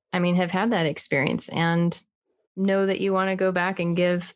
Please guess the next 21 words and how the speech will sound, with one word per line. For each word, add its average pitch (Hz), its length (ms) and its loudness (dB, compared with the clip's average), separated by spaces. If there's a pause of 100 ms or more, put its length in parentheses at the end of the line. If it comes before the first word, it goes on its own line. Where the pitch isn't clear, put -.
(400)
your 175 120 0
local 180 300 0
school 175 360 0
a 165 60 0
try. 151 340 0
It 202 140 -2
sounds 165 320 0
like 165 120 -2
a 151 80 0
wonderful 160 480 0
school. - 360 -2
I 233 120 0
wish 240 180 0
I'd 226 160 0
had 160 140 0
that 139 160 -4
kind 156 120 0
of 127 80 0
school 156 380 0 (120)
<laughs> - 120 -10
when 320 160 -2